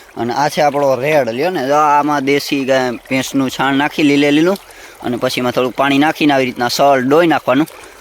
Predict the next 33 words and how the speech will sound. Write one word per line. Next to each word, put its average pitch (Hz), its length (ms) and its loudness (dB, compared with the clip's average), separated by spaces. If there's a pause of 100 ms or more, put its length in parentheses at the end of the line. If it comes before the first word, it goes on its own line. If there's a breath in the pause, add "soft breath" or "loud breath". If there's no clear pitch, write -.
(120 loud breath)
અને 117 120 -6
પછી 139 260 -2
જો 147 80 2
આમ 139 140 2
થોડો 139 240 -2
થોડો, 123 200 0
થોડો 143 260 0
થોડો 123 180 0
નાખતો 147 360 0
જવાનો, 113 280 0
એટલે 110 140 -4
આ 113 80 0
રેડ 156 260 2
પાયો 117 280 0
કહેવાય. 135 260 0 (1000 loud breath)
અને 117 140 -6
બધાય 180 460 2
ખાતરથી 165 520 -4
બેસ્ટમાં 151 500 -2
બેસ્ટ 156 260 -4
ખાતર 156 360 -2
હોય 170 80 4
ને 165 80 2
તો 135 60 2
આ 123 240 2
છે, 113 160 -6
લ્યો 120 160 -2
ને, 127 120 -4 (1200 loud breath)
બધાયથી 135 480 -4
હારામાં 117 480 -6
હારું, 123 260 -4
હો 151 120 -2
ભાઈ. 101 340 -6